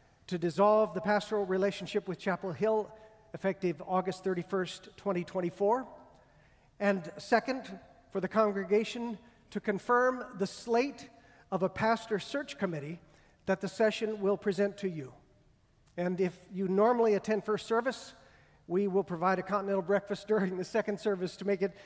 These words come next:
more convenient for you to remain afterwards. It has been said that every pastor is an interim pastor.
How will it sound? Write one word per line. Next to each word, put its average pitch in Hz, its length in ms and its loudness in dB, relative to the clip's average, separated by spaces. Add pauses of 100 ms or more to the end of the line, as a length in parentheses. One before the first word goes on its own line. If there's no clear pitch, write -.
(120)
more 202 140 4
convenient 185 640 0
for 180 80 -4
you 170 300 0 (140)
to 170 100 -6
remain 165 500 -2 (340)
afterwards. 131 720 -8 (1700)
It 220 120 4
has 233 160 6
been 254 180 4
said 269 260 2
that 233 120 4
every 269 360 2 (120)
pastor 220 600 2 (600)
is 202 160 0
an 214 120 4
interim 190 420 0
pastor. 165 460 -4